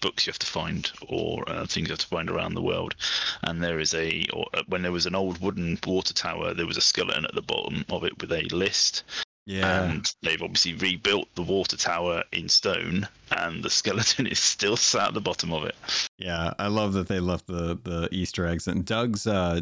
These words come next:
Speaker 2: Doug's resume is still up in the tavern now. They moved it as well.
Speaker 1: I'm s-, still gutted that there is still a broken staircase in the tavern, though.
Speaker 2: <laughs> Yeah, did anyone else notice that? The,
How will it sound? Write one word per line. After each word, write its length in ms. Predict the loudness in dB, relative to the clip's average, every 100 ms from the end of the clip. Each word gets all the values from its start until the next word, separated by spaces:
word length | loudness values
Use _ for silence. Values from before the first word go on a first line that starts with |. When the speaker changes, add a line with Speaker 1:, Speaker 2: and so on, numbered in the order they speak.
| 0
Speaker 2:
Doug's 380 | 0 0 0
resume 540 | 2 2 4 2 2 2
is 160 | 0
still 360 | -2 -2 2 2 2
up 240 | 0 -2
in 280 | -2 0 0
the 100 | 0
tavern 560 | 0 0 2 2 2
now. 240 | 2 2 0
They 180 | 0 2
moved 400 | 2 2 0 -2
it 140 | -2
as 120 | 0
well. 400 | 2 2 2 -2 0
Speaker 1:
I'm 140 | 2 4
s-, 220 | 4 2 _
still 280 | 0 4 4
gutted 300 | 4 4 4
that 100 | 0
there 140 | 2
is 100 | 4
still 220 | 4 2
a 40 | 2
broken 380 | 2 0 2 2
staircase 560 | 4 4 2 0 0
in 80 | -2
the 60 | -2
tavern, 340 | -2 -2 -2
though. 200 | 0 -2 -4 -10 -6
Speaker 2:
<laughs> 460 | -6 -4 -6 -4 -6 -8 -20 -18 -16 -16 -20 _ _ -16 -12 -12 -6
Yeah, 340 | -2 2 2
did 220 | 4 4
anyone 360 | 4 4 4 4
else 220 | 2 2
notice 320 | 2 4 2
that? 340 | 2 2 2 2
The, 360 | 4 4 4